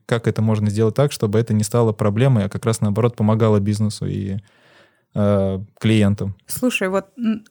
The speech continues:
Speaker 2: в большинстве компаний чаще всего есть только один C T O. И насколько это также с, именно с архитекторами?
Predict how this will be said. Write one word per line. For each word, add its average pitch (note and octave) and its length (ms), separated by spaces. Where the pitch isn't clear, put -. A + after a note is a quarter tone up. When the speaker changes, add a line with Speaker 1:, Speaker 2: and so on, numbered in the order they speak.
Speaker 2:
в G#3+ 140
большинстве A#3+ 600
компаний A#3 800
чаще C4+ 400
всего B3+ 840
есть A3+ 360
только A#3 260
один G3+ 240
C - 160
T - 100
O. - 140
И A3 800
насколько A#3 800
это A3 680
также G#3+ 640
с, - 280
именно G#3 460
с - 100
архитекторами? F#3+ 1120